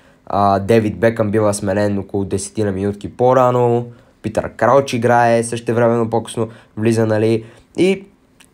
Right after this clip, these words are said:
при нула на нула до сто и двайсета минута се стига на дуспи.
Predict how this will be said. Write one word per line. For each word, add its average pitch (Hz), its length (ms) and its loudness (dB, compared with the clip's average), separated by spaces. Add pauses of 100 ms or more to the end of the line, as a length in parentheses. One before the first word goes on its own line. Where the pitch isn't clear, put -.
(240)
при 156 140 2
нула 175 280 4
на 107 120 2
нула 143 360 2 (360)
до 104 80 -12
сто 117 160 0
и 113 40 4
двайсета 104 340 0
минута 117 360 -4
се 120 140 -8
стига 95 260 -6
на 95 140 -6
дуспи. 82 420 -14